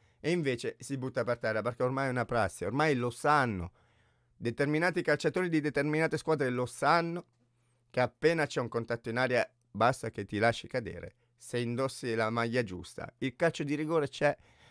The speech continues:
perché lo strumento non può andare a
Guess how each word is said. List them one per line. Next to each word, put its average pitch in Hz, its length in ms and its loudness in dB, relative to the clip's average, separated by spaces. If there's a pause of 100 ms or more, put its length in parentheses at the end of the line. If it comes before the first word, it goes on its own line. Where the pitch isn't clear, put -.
(260)
perché 123 540 0 (500)
lo 120 120 -2
strumento 147 520 -2
non 135 240 0
può 156 200 4
andare 120 680 4
a 101 260 2